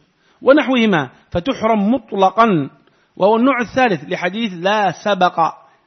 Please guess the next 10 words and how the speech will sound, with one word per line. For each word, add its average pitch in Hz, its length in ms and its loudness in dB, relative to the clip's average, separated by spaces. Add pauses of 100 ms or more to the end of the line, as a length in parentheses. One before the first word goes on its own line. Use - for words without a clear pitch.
(140)
إلا 202 240 -2
في 165 180 -4
خف 196 320 -8
أو 156 280 -4
نصل 185 400 -6
أو 151 100 -4
حافر"، 131 360 -4 (1300)
رواه 160 340 -4
أحمد 180 220 -6
والثلاثة. 131 560 -4